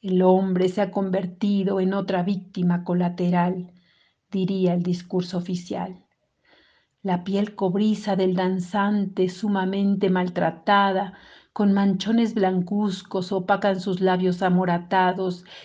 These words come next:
y delatan el hambre de todos los días,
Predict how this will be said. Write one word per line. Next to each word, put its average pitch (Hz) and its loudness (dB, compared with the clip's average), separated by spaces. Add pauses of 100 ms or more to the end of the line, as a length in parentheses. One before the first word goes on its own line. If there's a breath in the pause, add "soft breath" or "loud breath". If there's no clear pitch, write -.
(140 loud breath)
y 202 0
delatan 190 4
el 185 6
hambre 185 4
de 180 0
todos 185 -2
los 180 -4
días, 180 -6